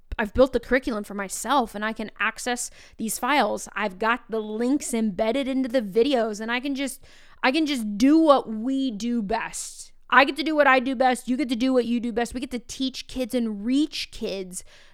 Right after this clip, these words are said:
by using this. And I was kinda hesitant to even do an episode about this in fear that it feels like a plug, like I'm trying to sell you something, 'cause it's just, it's just not who I am. Like, I don't wanna be that salesy person.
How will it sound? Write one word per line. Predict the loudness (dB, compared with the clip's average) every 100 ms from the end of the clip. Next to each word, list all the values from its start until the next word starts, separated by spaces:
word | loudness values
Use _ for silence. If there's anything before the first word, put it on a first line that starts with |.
| -8
by | -4 -2
using | -2 -4 -6 -10 -12
this. | -14 -14 -14 -18 -18 -20 -20 -20 -20 -20 -20 -20 -16 0
And | 4
I |
was | 4 2
kinda | 0 2 2
hesitant | 0 2 2 2 0 -2 -4 -8 -18 -20 -10
to | -4
even | -2 -2
do | 0 0
an | 2
episode | 0 -2 -4 -4
about | -4 -6 -6 -2
this | -2 -2
in | -6
fear | -8 -4 -2 0
that | 0
it | -2
feels | -8 -4 -4 -2
like | -6 -8
a |
plug, | -6 -4 -2 0 0 -2 -10 -10
like | -8
I'm | -8
trying | -8 -8
to | -8
sell | -8 -6
you | -4 -4
something, | -4 -4 -2 -4 -6 -18 -18 -10
'cause | -6
it's | -6 -4
just, | -4 -6 -14 -8
it's | -8
just | -6 -4
not | -4
who | -2 -4
I | -6
am. | -8 -6 -4 -6 -8
Like, | -8
I | -6
don't | -4
wanna | -6 -6
be | -6
that | -6 -6
salesy | -4 0 0 0 -2 -6
person. | -4 -4 -4 -4 -4